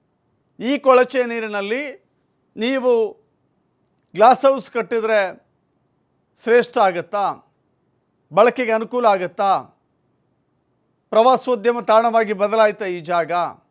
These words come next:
ಪ್ರವಾಸಿಗರಿದ್ದಾರಾ? ತುಂಬಿ ತುಳುಕ್ತಾ ಇದೆಯಾ? ಇದು ನಿರ್ಮಾಣ ಮಾಡಿರುವಂಥ ಅವಧಿಯಿಂದ ಇಲ್ಲಿಯವರೆಗೂ ಕೂಡ ಎಷ್ಟು ಪ್ರವಾಸಿಗರು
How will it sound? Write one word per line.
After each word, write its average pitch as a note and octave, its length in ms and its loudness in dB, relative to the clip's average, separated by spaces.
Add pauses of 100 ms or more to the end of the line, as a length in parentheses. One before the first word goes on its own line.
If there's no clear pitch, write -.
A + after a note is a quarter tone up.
(1400)
ಪ್ರವಾಸಿಗರಿದ್ದಾರಾ? A3 880 2 (560)
ತುಂಬಿ B3+ 320 -4
ತುಳುಕ್ತಾ A3+ 460 -2
ಇದೆಯಾ? G3+ 260 -2 (640)
ಇದು A#3+ 200 2 (800)
ನಿರ್ಮಾಣ C#4 320 4 (140)
ಮಾಡಿರುವಂಥ C4 540 0 (1120)
ಅವಧಿಯಿಂದ A#3+ 720 -2 (600)
ಇಲ್ಲಿಯವರೆಗೂ B3 720 -4 (120)
ಕೂಡ A#3+ 100 -2 (640)
ಎಷ್ಟು A3+ 440 -4 (680)
ಪ್ರವಾಸಿಗರು A#3+ 600 2